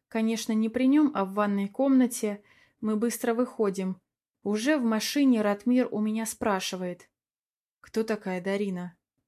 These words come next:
«Я что-то сказала во сне?» — спрашиваю тихо.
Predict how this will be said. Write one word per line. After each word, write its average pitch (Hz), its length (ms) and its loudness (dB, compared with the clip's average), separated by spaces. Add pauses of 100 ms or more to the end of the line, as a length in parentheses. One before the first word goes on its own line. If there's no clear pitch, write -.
(200)
«Я 220 260 -4
что-то 233 320 -6
сказала 220 540 -6
во 220 120 -8
сне?» — 254 460 -2 (300)
спрашиваю 214 680 -6
тихо. 208 500 -6